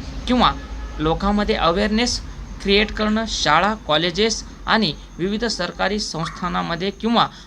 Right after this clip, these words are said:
अ, स-, अ, इन्स्टिट्यूटमध्ये हा राष्ट्रीय दिन साजरा केला जातो. तर अशाच महत्त्वपूर्ण व्हिडिओसाठी एएस न्यूज चॅनलला लाईक, सबस्क्राईब, शेअर करा. जय हिंद, जय भारत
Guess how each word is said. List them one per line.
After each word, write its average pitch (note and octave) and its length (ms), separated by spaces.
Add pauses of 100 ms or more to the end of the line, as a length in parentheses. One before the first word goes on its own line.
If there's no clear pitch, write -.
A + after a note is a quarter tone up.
(140)
अ, C#3 420 (120)
स-, - 120
अ, D3 380 (180)
इन्स्टिट्यूटमध्ये F3 840 (540)
हा F3 240 (380)
राष्ट्रीय F#3 400
दिन D3 240 (280)
साजरा D#3 460
केला E3+ 260
जातो. F3 440 (640)
तर E3 180 (220)
अशाच G3 320
महत्त्वपूर्ण F3 540
व्हिडिओसाठी E3 640 (260)
एएस F3+ 340
न्यूज D#3+ 140
चॅनलला D#3 440
लाईक, D3 300
सबस्क्राईब, D#3 520
शेअर D#3+ 280
करा. D#3+ 260 (420)
जय D3+ 140
हिंद, D3 220 (360)
जय C#3 140
भारत C#3 320